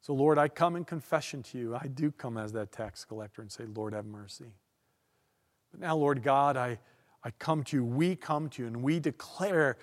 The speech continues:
that we are different people because of Jesus. And we pray that it will walk into this world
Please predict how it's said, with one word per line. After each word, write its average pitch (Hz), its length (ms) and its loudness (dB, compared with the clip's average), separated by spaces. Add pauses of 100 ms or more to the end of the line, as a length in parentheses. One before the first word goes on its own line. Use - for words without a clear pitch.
(240)
that 147 140 4
we 220 600 2 (300)
are 151 420 2 (300)
different 143 420 0
people 131 540 -12 (280)
because 117 300 -6
of 107 120 -10
Jesus. 131 680 -10 (1040)
And 113 80 -10
we 127 100 -6
pray 196 440 6
that 151 120 4
it 147 80 0
will 131 200 0
walk 160 420 2
into 147 220 -8
this 139 260 -6
world 135 460 -6